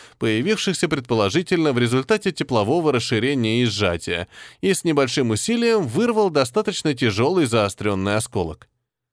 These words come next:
После этого он положил существо спиной на землю, надеясь, что оно имело что-то аналогичное солнечному сплетению. Но оно оказалось слишком быстрым для человека.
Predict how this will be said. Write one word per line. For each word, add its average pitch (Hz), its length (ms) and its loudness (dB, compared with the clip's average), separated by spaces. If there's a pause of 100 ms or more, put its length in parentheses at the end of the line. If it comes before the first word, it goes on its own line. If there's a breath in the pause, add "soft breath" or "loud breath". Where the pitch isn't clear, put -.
(960)
После 165 360 2
этого 98 520 -2
он 220 180 0
положил 180 440 0
существо 156 460 -2
спиной 127 340 0
на 95 160 0
землю, 82 360 -6 (360 loud breath)
надеясь, 151 420 2
что 120 180 0
оно 160 220 0
имело 156 280 2
что-то 160 280 0
аналогичное 123 680 0
солнечному 135 540 0
сплетению. 95 640 -4 (1160)
Но 98 160 0
оно 226 140 2
оказалось 202 440 0
слишком 175 440 0
быстрым 131 340 0
для 110 100 0
человека. 90 600 -2